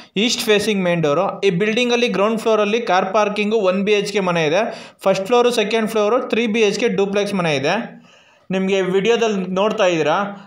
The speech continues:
ಅಕ್ಕಪಕ್ಕ ಎಲ್ಲ ಮನೆಗಳಾಗಿದೆ. ಡೆವಲಪಿಂಗ್ ಏರಿಯಾ ನೋಡಿ, ಅಕ್ಕಪಕ್ಕ ಎಲ್ಲ ಮನೆಗಳಾಗಿದೆ. ಅಕ್ಕಪಕ್ಕ ಎಲ್ಲ ನ್ಯೂಲಿ ಬಿಲ್ಟ್ ಹೌಸಸ್ಸೇನೆ, ಎಲ್ಲ ಹೊಸ ಮನೆಗಳೇನೆ. ಡೆವಲಪಿಂಗ್ ಏರಿಯಾ. ಈ building-ು very near to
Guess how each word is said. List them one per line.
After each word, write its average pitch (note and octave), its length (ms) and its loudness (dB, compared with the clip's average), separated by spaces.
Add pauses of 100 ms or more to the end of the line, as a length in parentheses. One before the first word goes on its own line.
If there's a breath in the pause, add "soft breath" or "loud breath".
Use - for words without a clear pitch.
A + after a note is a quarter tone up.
(100)
ಅಕ್ಕಪಕ್ಕ G3+ 560 0
ಎಲ್ಲ F#3+ 340 2
ಮನೆಗಳಾಗಿದೆ. F3+ 720 0
ಡೆವಲಪಿಂಗ್ F#3+ 680 0
ಏರಿಯಾ D#3+ 280 0
ನೋಡಿ, D#3+ 320 0 (300 loud breath)
ಅಕ್ಕಪಕ್ಕ F3+ 520 0
ಎಲ್ಲ F#3 240 2
ಮನೆಗಳಾಗಿದೆ. E3+ 760 0 (600)
ಅಕ್ಕಪಕ್ಕ G#3+ 580 -2
ಎಲ್ಲ G#3 260 0
ನ್ಯೂಲಿ G3+ 360 0
ಬಿಲ್ಟ್ F#3+ 320 -2
ಹೌಸಸ್ಸೇನೆ, F3+ 880 -2
ಎಲ್ಲ E3+ 200 2
ಹೊಸ F3 260 0
ಮನೆಗಳೇನೆ. F3+ 1080 0
ಡೆವಲಪಿಂಗ್ G#3 560 2
ಏರಿಯಾ. E3 560 0 (560)
ಈ - 40 0
building-ು A3 880 0
very F#3 240 0
near G#3 400 0
to A3+ 80 0